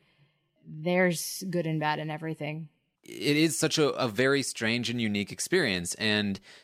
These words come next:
Speaker 2: uh, I think there are obviously going to be a lot of, of difficulties involved with it that I don't know if everybody always is able to recognize, because especially with social media now, um, you know, y-, y-,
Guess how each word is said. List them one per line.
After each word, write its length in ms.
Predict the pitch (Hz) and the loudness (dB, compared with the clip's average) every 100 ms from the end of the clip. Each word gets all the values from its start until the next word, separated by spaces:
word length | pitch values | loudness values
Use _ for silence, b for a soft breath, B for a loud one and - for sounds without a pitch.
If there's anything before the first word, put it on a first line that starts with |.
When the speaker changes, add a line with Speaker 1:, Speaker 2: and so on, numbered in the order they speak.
| B | B
Speaker 2:
uh, 460 | 104 104 101 95 95 - - - | 2 4 4 4 2 -4 -12 -2
I 140 | 117 | -2
think 200 | 123 131 | 0 -2
there 180 | 139 131 | 2 2
are 60 | - | 2
obviously 440 | 135 156 120 104 | 2 0 -4 -4
going 160 | 98 95 | -4 -4
to 60 | 107 | -2
be 60 | |
a 80 | 101 | 0
lot 240 | 95 113 | 4 4
of, 180 | 123 90 - | 2 -4 -6
of 180 | 95 92 | -4 -2
difficulties 800 | 98 104 95 85 92 92 80 | -4 -2 -4 -4 -4 -4 -4
involved 540 | - 98 87 117 139 104 | -2 0 4 2 2 0
with 140 | 98 95 | 2 2
it 140 | - | 2
that 200 | 98 - | 0 2
I 80 | 104 | 0
don't 140 | 110 | 2
know 120 | 110 | 0
if 80 | 104 - _ _ | -2 -6 _ _
everybody 460 | 113 107 104 113 107 | -2 0 0 2 2
always 520 | 80 107 104 90 - | 4 4 2 -2 -8
is 160 | 104 98 | -4 -2
able 180 | 107 104 | 0 0
to 120 | 104 | 2
recognize, 600 | 117 139 95 90 80 80 | 2 2 -2 -2 -2 -4
because 540 | - 90 92 90 85 B B B | -4 0 2 2 0 B B B
especially 420 | 117 156 143 151 | 2 2 2 2
with 140 | 135 - | 2 0
social 340 | 127 104 104 | -2 0 0
media 280 | 117 165 120 | 0 2 2
now, 380 | 98 92 90 90 B B - | 2 2 2 -2 B B -2
um, 580 | 101 95 92 92 92 - - | 2 2 0 -2 -6 -10 -18
you 240 | 67 113 | -6 0
know, 300 | 98 92 85 - - - 87 | 2 0 -2 -10 -20 -20 -12
y-, 140 | 135 | -10
y-, 80 | - | -10